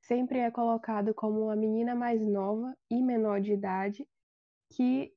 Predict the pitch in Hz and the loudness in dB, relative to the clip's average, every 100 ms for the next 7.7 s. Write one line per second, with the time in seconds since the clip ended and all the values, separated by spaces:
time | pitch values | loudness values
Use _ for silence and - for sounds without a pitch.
0 | _ _ - 269 262 277 262 269 254 226 | _ _ -4 -2 0 0 -2 -6 -2 2
1 | 226 254 277 _ _ 240 240 277 277 _ | 2 2 -4 _ _ 0 0 -2 -6 _
2 | _ 240 233 226 220 226 233 262 277 233 | _ -2 2 4 2 0 -2 0 2 2
3 | 214 208 226 254 - 254 277 320 - 269 | 2 2 0 -4 -4 -2 0 -2 -2 0
4 | 277 285 302 - 262 262 262 254 254 247 | 2 0 -2 -2 0 0 0 0 0 0
5 | 254 214 196 - - 208 202 214 196 196 | 0 0 -2 -6 -2 2 2 2 0 0
6 | 202 214 226 277 240 196 - 208 202 202 | 0 -2 -2 -2 -2 -2 -4 -6 -4 -4
7 | 214 196 190 196 196 - | -2 -2 -2 -4 -10 -12